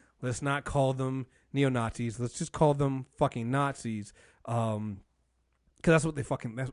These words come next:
that's what the, that's what the fuck they are. So what the fuck? Uh, all right, I think it's gonna, it had to refresh the entire page, and it decided it was gonna run the whole thing. So let me see.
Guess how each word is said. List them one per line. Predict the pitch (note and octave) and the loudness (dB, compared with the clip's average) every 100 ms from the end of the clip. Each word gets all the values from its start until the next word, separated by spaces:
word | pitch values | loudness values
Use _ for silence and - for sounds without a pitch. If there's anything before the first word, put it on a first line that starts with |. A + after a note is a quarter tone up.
| - | -6
that's | C3 | -8
what | C3 | -8
the, | C#3 - | -14 -8
that's | A#2+ | -8
what | A#2 | -6
the | |
fuck | A#2 A#2 | -10 -10
they | A2 | -6
are. | A2+ - - _ _ _ | -6 -8 -18 _ _ _
So | - - B2 A#2 A2 G#2+ G2+ G2+ A2 | -4 0 2 4 0 -2 -8 -12 -16
what | - C3 B2 B2 - | -18 -14 -8 -8 -8
the | - | -10
fuck? | - - - - _ | -8 -8 -12 -20 _
Uh, | A#2+ G#2 G2 _ | -6 -6 -10 _
all | A#2+ | -16
right, | G2 | -16
I | - | -16
think | A#2 | -16
it's | - | -14
gonna, | A2 G#2+ _ _ _ _ _ _ - | -16 -16 _ _ _ _ _ _ -4
it | |
had | B2 A2+ | -2 0
to | G#2+ G#2 - A#2 B2 A2+ | -4 -6 -14 -18 -16 -10
refresh | A#2 G#2+ G#2+ | -10 -6 -8
the | - | -8
entire | G2 G2 F2+ | -10 -10 -8
page, | - G#2 F#2+ F#2+ | -8 -8 -10 -12
and | F#2+ | -14
it | F#2 | -16
decided | G2 G2 G2+ | -16 -14 -14
it | |
was | F#2+ | -16
gonna | G#2+ G2+ G#2+ - | -16 -18 -18 -16
run | G2 | -14
the | G#2+ | -16
whole | G2+ - | -18 -18
thing. | G2+ G2+ | -20 -20
So | - G2+ | -20 -18
let | G#2 | -20
me | A2+ | -20
see. | A2 A2 G#2+ | -20 -20 -20